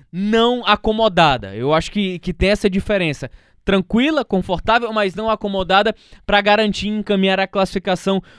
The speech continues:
no jogo da volta contra o Brusque, um, um cenário favorável demais pro Ceará, dentro de uma competição em que o peso maior, na minha visão,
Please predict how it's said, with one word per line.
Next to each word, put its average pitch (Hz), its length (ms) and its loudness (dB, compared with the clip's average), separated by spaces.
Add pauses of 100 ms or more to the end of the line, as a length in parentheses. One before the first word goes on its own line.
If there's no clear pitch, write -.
(100)
no 185 100 4
jogo 185 180 6
da 180 120 4
volta 180 300 -2
contra 190 260 -4
o 185 40 4
Brusque, 175 400 2
um, 160 300 -4
um 175 40 0
cenário 175 640 0 (220)
favorável 180 600 2
demais 202 720 -2
pro 180 180 -6
Ceará, 147 520 0 (460)
dentro 220 380 2
de 202 100 -2
uma 202 160 0
competição 196 720 -2 (300)
em 180 180 0
que 180 560 0 (300)
o 160 100 -6
peso 202 400 6
maior, 160 320 0
na 156 140 -4
minha 170 180 -4
visão, 139 640 -6